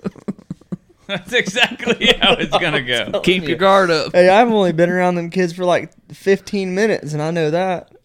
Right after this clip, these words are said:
Speaker 2: <laughs>
Speaker 3: Oh, man, Hunter, I,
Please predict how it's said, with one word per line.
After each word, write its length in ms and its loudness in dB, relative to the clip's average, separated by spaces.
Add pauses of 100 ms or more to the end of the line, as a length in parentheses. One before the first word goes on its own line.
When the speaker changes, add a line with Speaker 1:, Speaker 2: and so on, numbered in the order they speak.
(200)
Speaker 2:
<laughs> 40 -6 (2750)
Speaker 3:
Oh, 380 0
man, 420 -2
Hunter, 460 -4
I, 80 -8